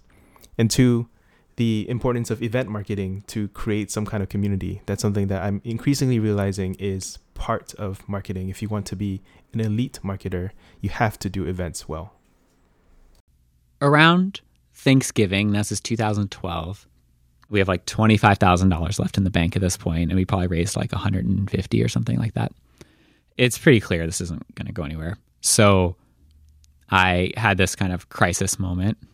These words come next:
Speaker 2: over Thanksgiving, and I called the team, and I'm like, "Let's start over from scratch. This needs to be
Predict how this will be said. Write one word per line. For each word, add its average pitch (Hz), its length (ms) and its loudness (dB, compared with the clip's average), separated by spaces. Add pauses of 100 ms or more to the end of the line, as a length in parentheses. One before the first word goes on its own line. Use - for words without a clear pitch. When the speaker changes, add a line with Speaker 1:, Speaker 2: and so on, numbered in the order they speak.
(140)
Speaker 2:
over 98 180 2
Thanksgiving, 90 640 -2 (540)
and 95 480 2 (440)
I 92 640 4
called 131 240 6
the 127 60 4
team, 90 560 -4
and 98 100 2
I'm 92 140 0
like, 87 260 -4 (600)
"Let's 117 280 2
start 123 200 4
over 101 120 4
from 90 140 -2
scratch. - 480 -8 (680)
This 120 440 4
needs 110 220 8
to 98 100 2
be 87 340 0